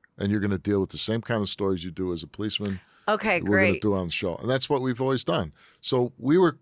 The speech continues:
Speaker 1: completely two different shows right from the get-go.
Speaker 2: Okay, good.
Speaker 1: 'Cause if we, people thought that,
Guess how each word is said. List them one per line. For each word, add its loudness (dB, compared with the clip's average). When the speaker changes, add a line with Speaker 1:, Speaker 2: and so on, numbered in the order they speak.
Speaker 1:
completely 0
two -2
different -2
shows -2
right -4
from -8
the -8
get-go. -14
Speaker 2:
Okay, -2
good. 0
Speaker 1:
'Cause 4
if 0
we, 0
people 2
thought 4
that, -4